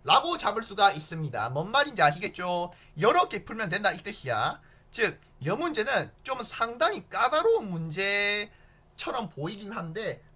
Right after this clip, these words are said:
은근 간단하게 풀린다라고 보시면 되는 거예요. 그래서 그냥 펌프 일과 펌프 이를 갖다 따로따로 계산하지 말고 그냥 묶어서 그냥 계산하라, 이런 뜻이 되는 겁니다. 뭔 말인지 아시겠죠?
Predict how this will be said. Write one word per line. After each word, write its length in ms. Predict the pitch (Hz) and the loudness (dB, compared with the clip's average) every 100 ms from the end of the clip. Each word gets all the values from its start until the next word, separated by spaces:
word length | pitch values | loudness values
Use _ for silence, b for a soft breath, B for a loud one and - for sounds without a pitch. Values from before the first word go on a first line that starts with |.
| - | -10
은근 440 | 240 233 339 392 | -8 -6 -8 -8
간단하게 680 | - 160 151 233 311 285 - | -6 -4 -2 -2 -4 -6 -12
풀린다라고 640 | 170 190 180 160 143 127 | -14 -10 -2 0 0 -6
보시면 540 | 123 151 151 262 311 320 | -8 -8 -6 -6 -8 -8
되는 420 | - 220 247 240 | -4 -4 -6 -10
거예요. 440 | 170 139 107 92 107 | -8 -6 -6 -10 -10
그래서 540 | 226 226 247 220 151 b b b b b | -4 -2 -2 -4 -8 b b b b b
그냥 440 | - 240 285 214 151 | -12 -4 -2 -2 -2
펌프 340 | 277 320 302 | -2 -2 -8
일과 360 | 220 240 233 233 | -8 -6 -6 -4
펌프 340 | 262 254 196 | -8 -8 -12
이를 480 | 147 190 226 240 254 | -10 -8 -8 -10 -10
갖다 260 | 233 175 160 | -8 -8 -6
따로따로 440 | 220 254 220 185 | -8 -6 -8 -8
계산하지 380 | 151 180 202 190 | -6 -6 -6 -6
말고 280 | 170 135 143 | -8 -8 -8
그냥 220 | 165 143 | -8 -6
묶어서 500 | 214 - 214 185 165 | -10 -6 -6 -4 -6
그냥 180 | 165 156 | -8 -8
계산하라, 500 | 117 135 165 180 139 | -8 -6 -4 -2 -2
이런 260 | 123 170 | -4 -8
뜻이 200 | 165 135 | -8 -10
되는 220 | 117 127 | -10 -10
겁니다. 500 | 156 185 156 127 160 | -10 -12 -2 2 2
뭔 180 | 190 135 | 0 -4
말인지 240 | 147 208 175 | -6 -4 -6
아시겠죠? 840 | 156 214 190 175 175 262 349 | -6 -8 -4 0 2 4 2